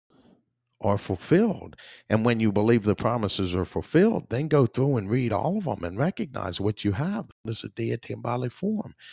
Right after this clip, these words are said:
no sin, peace that surpasses all understanding. And people can say, and talk about a peace that surpasses all understanding. But you can't understand what that is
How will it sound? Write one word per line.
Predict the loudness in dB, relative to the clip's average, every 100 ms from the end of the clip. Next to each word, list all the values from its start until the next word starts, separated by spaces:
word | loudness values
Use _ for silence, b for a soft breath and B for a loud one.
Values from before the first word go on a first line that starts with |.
| B B -2
no | 2 4
sin, | 2 4 4 2 -4 _ b b b -4
peace | 0 2 0
that | -4 -6
surpasses | -4 2 4 4 2 0
all | 0 0
understanding. | 2 0 0 -2 -2 -2 -6 -10 -14 B B -4
And | 0 4
people | 4 2
can | -2 -2
say, | 0 0 0 -2 -6 -10 -14 _ _ _ _ _ -6
and | -4
talk | 0 2 2
about | -2 -4 -8 -12 _ -6
a | 0
peace | 2 2
that | 0 -4 _ _ _
surpasses | 0 2 4 2 0 -2
all | -2 -2
understanding. | -2 -4 -4 -6 -10 -12
But | -8 -2
you | 0
can't | 2 2
understand | 4 2 0 0 0 2
what | 0 0
that | -2
is | 0 0 0 -2